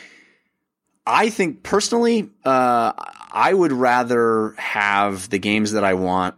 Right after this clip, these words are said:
on a Switch with built-in two, two-player controllers that can attach to my big T V and also go with me on the go. Yeah, maybe I have to buy them a la carte, and I can't pay sixty dollars to have thirty of them,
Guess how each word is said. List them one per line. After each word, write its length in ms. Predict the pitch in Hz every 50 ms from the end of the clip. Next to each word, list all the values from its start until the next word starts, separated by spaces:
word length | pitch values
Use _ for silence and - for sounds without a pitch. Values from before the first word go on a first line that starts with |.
| _ 98
on 120 | 95 87
a 60 | 82
Switch 680 | - - - - 120 127 - - - - - - - - _ _ -
with 300 | 107 104 95 - 98 92
built-in 640 | 110 110 110 107 - 117 110 104 101 101 95 92 - - _
two, 260 | - - 113 104 101 - -
two-player 500 | - - 107 - - 113 104 98 98 98
controllers 680 | - - 98 - - 107 95 98 98 98 98 95 90
that 340 | - 95 92 90 - - -
can 240 | - 101 90 90 -
attach 340 | 92 92 - 98 95 - -
to 60 | -
my 80 | 92 90
big 200 | 87 92 90 82
T 140 | - 98 95
V 200 | 90 95 90 90
and 100 | 87 90
also 220 | 87 - - 90
go 240 | 82 80 92 90 90
with 180 | 90 82 -
me 120 | 98 95 90
on 120 | 90 87
the 80 | 87 85
go. 380 | 80 90 90 90 90 87 82 - - - - - - _ _ _ _ _ _ _ _ _ _ _ _
Yeah, 320 | - 113 113 117 131 131 131
maybe 220 | 127 131 123 123
I 100 | 110 107
have 140 | 101 110 104
to 80 | - 104
buy 240 | 92 92 92 107
them 160 | 107 110 104 101
a 160 | - 95 98
la 80 | 95
carte, 400 | 90 - - 113 113 110 - - _ -
and 140 | 92 90 87
I 80 | 87 85
can't 260 | - - 98 95 -
pay 240 | - - 104 92 92
sixty 340 | - - 101 - - - 92
dollars 300 | 92 90 90 92 87 -
to 80 | -
have 140 | 85 85 -
thirty 260 | - 101 101 110 120
of 140 | 120 120 127
them, 180 | 131 131 147